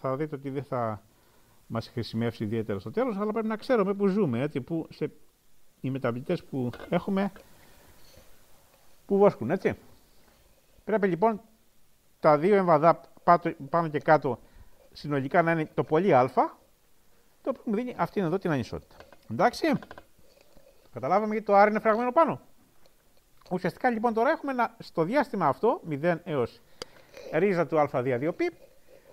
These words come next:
να μεγιστοποιήσουμε τη συνάρτηση αυτή. Και πώς θα το κάνουμε; Με την παράγω. Λοιπόν, παίρνουμε τη συνάρτησή μας. V του r είναι, είπαμε, η συνάρτηση, α,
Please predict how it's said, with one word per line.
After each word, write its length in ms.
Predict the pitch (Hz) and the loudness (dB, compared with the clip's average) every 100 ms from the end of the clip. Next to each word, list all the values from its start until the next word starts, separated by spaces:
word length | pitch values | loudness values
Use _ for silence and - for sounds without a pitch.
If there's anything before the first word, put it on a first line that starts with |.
| - | -4
να 200 | 247 - 233 | -2 -2 0
μεγιστοποιήσουμε 800 | 320 233 - 202 247 254 254 254 | 0 0 -2 -2 -2 -4 -4 -4
τη 100 | 220 | -6
συνάρτηση 460 | - 170 214 - | -2 0 0 2
αυτή. 260 | 156 - 175 - | 0 0 -14 -6
Και 100 | 294 | 0
πώς 140 | 294 | 2
θα 80 | 202 | 2
το 80 | 214 | 2
κάνουμε; 360 | 392 392 392 - | 2 2 -4 0
Με 120 | 311 | -2
την 120 | 233 | 2
παράγω. 380 | 165 98 71 - - | 2 2 -2 -12 -10
Λοιπόν, 280 | 156 76 - - | -10 -10 -10 0
παίρνουμε 260 | 160 110 | 0 0
τη 80 | 104 | -8
συνάρτησή 440 | 117 104 92 - | -8 -8 -8 -6
μας. 240 | 311 339 - _ _ _ _ _ _ - - - - - - - - - - - - - _ - 165 | -4 -4 -8 _ _ _ _ _ _ -20 -20 -20 -20 -20 -20 -20 -20 -20 -20 -20 -20 -20 _ -12 -4
V 120 | 165 | -2
του 100 | 123 143 | 0 4
r 180 | 226 269 - - - | 4 4 -4 -20 -8
είναι, 280 | 170 151 139 | -6 -2 0
είπαμε, 360 | 139 131 127 - - - - - - - - - - - - | 2 2 0 -6 -20 -20 -20 -20 -20 -20 -20 -20 -20 -20 -12
η 120 | 143 131 | -4 -2
συνάρτηση, 920 | 135 127 131 127 117 - 117 110 - _ | 0 2 2 0 -8 -6 -4 -4 -6 _
α, 320 | 117 104 95 | -4 -2 -2